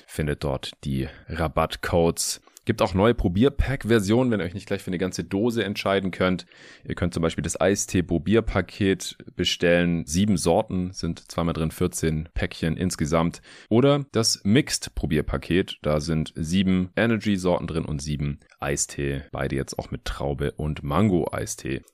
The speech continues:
Die kosten neunzehn neunundneunzig mit dem fünf-Euro-Code, dann vierzehn neunundneunzig.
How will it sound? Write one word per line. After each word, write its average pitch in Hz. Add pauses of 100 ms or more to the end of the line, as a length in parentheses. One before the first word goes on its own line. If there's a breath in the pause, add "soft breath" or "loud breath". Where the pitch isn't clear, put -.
Die 80
kosten 78 (100)
neunzehn 107
neunundneunzig 82
mit 71
dem 71
fünf-Euro-Code, 73
dann -
vierzehn 76
neunundneunzig. 69